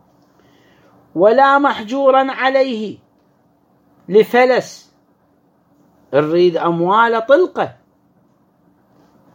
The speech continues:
خلوا هاي العبارة بين قوسين: "إلا إذا لم تكن الوديعة من أمواله التي حجر عليها". مثل من؟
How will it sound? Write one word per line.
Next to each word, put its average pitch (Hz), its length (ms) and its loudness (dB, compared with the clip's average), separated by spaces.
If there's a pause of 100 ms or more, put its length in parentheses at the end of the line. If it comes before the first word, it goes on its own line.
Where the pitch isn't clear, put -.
(600)
خلوا 226 380 2
هاي 226 240 2
العبارة 202 540 0
بين 190 260 -6
قوسين: 202 600 -8
"إلا 180 760 -4
إذا 156 280 -2
لم 180 220 -6
تكن 151 380 -8
الوديعة 139 600 -6
من 135 200 -10
أمواله 180 720 -4
التي 208 460 -4
حجر 214 360 -2
عليها". 131 580 -10 (1160)
مثل 233 380 2
من؟ 233 200 -6